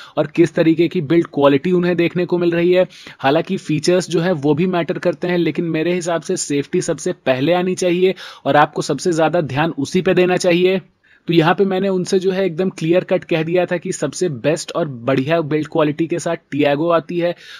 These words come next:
उसने एनकैप क्रैश टेस्ट रेटिंग के अंदर चार स्टार्स भी हासिल किए थे। तो अब देखिए दोस्तों, आज जो मैं आपके साथ वीडियो शेयर करने वाला हूँ, ये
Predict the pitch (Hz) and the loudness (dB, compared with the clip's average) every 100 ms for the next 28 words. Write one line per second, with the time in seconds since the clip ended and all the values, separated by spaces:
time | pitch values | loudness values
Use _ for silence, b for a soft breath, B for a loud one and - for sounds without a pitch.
0 | B - 165 165 156 147 160 - 175 170 | B -4 -2 0 0 2 0 0 -4 -4
1 | - 165 - 156 147 170 175 165 165 147 | -2 -2 0 -2 -2 -2 -2 -2 -2 -6
2 | - 147 156 151 - 147 156 - 175 165 | -2 0 0 -2 0 0 0 0 0 0
3 | 170 170 180 180 180 180 B B B - | -2 -4 0 0 0 -2 B B B -4
4 | - 185 180 185 185 202 196 - 214 - | 0 2 6 4 4 4 4 2 -4 0
5 | 147 180 165 202 190 190 190 185 185 156 | 0 2 2 0 0 -2 -4 -2 -2 -2
6 | 139 147 190 - 175 156 170 170 170 170 | -2 2 2 2 0 0 -2 -2 0 0
7 | 175 190 185 135 | 0 -2 -4 -2